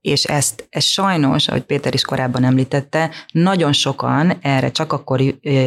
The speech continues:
jutnak el, amikor már valami baj van, amikor már érzik a negatív hatását annak, hogy nem, hogy nem volt stratégia megközelítése az egészségnek, hanem ez a, van egy, egy nagyon érdekes angol kifejezés, ez a what the hell effect, nem tudom, hogy erről hall-, hallottatok-e, ez akkora van, amikor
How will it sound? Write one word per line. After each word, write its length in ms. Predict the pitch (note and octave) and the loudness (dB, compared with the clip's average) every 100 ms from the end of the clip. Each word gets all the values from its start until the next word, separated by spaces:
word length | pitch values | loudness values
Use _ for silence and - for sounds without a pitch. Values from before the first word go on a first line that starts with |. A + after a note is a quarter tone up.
| - | 0
jutnak 420 | C#3+ C#3+ C3 C#3 | -2 0 -2 -2
el, 240 | C#3 E3 - | 0 -2 0
amikor 300 | C#3+ C#3 C3 | 0 2 2
már 160 | C3 B2+ | 2 2
valami 280 | C3 B2 | 2 2
baj 260 | B2+ - - | 0 -4 -4
van, 200 | - - | -4 -4
amikor 340 | - C3 C3 | 0 0 2
már 200 | C3 B2+ - | 0 0 0
érzik 420 | E3 E3 C#3 C3+ | 0 0 0 0
a 60 | |
negatív 420 | C3 C3 C3 D3+ - | 0 0 -2 -6 -6
hatását 560 | C#3 - C3 - - - | -6 -4 -4 -4 -4 -2
annak, 380 | F3 F3+ D3+ - | 2 2 2 -2
hogy 160 | C#3 - - - - - - - - _ _ | -4 -4 -10 -8 -8 -10 -14 -20 -20 _ _
nem, 200 | D#3 G3 | -2 2
hogy 140 | A#3+ | 2
nem 160 | D#3 D3+ | 2 2
volt 160 | C#3 C3 | 0 -2
stratégia 500 | - C#3+ C3+ C3+ C3 | -4 -2 2 2 4
megközelítése 920 | C3 A#2+ B2+ B2+ A#2+ B2 B2 C3 B2+ | 2 2 0 0 0 0 0 0 0
az 140 | C3 | 0
egészségnek, 760 | C#3 C3 C3 - C#3+ E3 E3+ - | 0 0 0 0 2 2 0 0
hanem 300 | D3 C#3+ C3+ | 0 2 2
ez 120 | C3+ | 2
a, 480 | C3+ C3+ C3 - - _ _ - _ _ - D#3 | 2 0 0 -4 -12 _ _ -20 _ _ -4 0
van 140 | F#3 | 2
egy, 180 | D#3+ C#3+ | 2 0
egy 120 | D3 | 2
nagyon 260 | C#3+ D3+ C3+ | 2 2 2
érdekes 420 | C3 B2 B2+ - | 2 0 0 0
angol 500 | C3 B2+ B2+ B2 A#2+ | 2 2 2 0 0
kifejezés, 640 | - - B2+ B2 B2 B2+ C3 | -2 -2 0 0 2 2 2
ez 120 | B2 | 0
a 140 | A#2+ - | 0 -2
what 300 | C#3 D3+ D#3 | 0 2 0
the 120 | C3 | -2
hell 240 | A#2+ B2+ A#2+ | -2 -2 -2
effect, 500 | - - A#2+ - - | -4 -6 -6 -6 -4
nem 140 | C#3 | -2
tudom, 160 | A#2 A#2 | 0 0
hogy 80 | B2 | 2
erről 380 | B2 B2 B2 - | 2 2 0 0
hall-, 280 | B2 B2 B2+ | -2 0 0
hallottatok-e, 760 | - C3 B2+ A#2+ A#2+ - - D#3+ | 0 0 0 -2 -4 -4 -2 -2
ez 120 | D3+ | 0
akkora 380 | D3+ D3 C3+ C3+ | -2 -4 -6 -2
van, 160 | C3+ C#3 | 0 2
amikor 360 | C3 C3 C3+ | 0 -2 -6